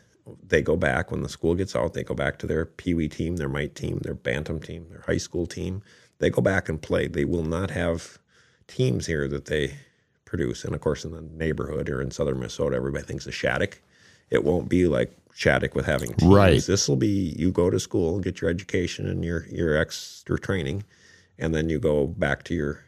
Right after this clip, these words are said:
Speaker 1: your local teams.
Speaker 2: I love it.
Speaker 1: Yeah,
Speaker 2: I, I think
Speaker 1: it's
Speaker 2: it's, yeah, it's super exciting
Speaker 1: It
Speaker 2: to hear
Speaker 1: is.
Speaker 2: about that. It will be so, it will be fun to watch some of those young individuals develop as well.
Speaker 1: Yeah.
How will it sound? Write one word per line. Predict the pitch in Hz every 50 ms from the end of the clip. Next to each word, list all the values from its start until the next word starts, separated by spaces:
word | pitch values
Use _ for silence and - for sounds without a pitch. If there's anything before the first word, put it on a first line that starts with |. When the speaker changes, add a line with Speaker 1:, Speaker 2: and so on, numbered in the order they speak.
| _ _ -
Speaker 1:
your | - - 73
local | 73 78 78 - 71 67
teams. | - - - - - - - -
Speaker 2:
I | - 165
love | 202 156 180 214 185 104
it. | 76 - - _ -
Speaker 1:
Yeah, | - - 127
Speaker 2:
I, | 151 147
I | 160
think | 147 - 190
Speaker 1:
it's | - -
Speaker 2:
it's, | 113 92 - -
yeah, | 120 127 120
it's | 117 120 101 -
super | - - 285 226 - -
exciting | 104 - - 196 226 226 220 202 123
Speaker 1:
It |
Speaker 2:
to | 151
hear | 113 170 170
Speaker 1:
is. | 101
Speaker 2:
about | 85 78 73 -
that. | - - - - -
It | - 147
will | 156 160 160
be | 160 170
so, | 139 - - 175 156 -
it | - 156
will | 160 151 151
be | 147 147 123
fun | - - 156 151 151 165 185 208 185 - - - - - _ _ _ _ _ - -
to | - 131
watch | 123 117 117 123 139 143 151 - -
some | - 127 120
of | 120 110
those | 113 107 98 98
young | 113 107 110 107
individuals | 101 98 92 87 90 82 78 76 82 76
develop | - 82 71 73 71 71 76 -
as | - 67 67
well. | - 64 57 - -
Speaker 1:
Yeah. | - - - -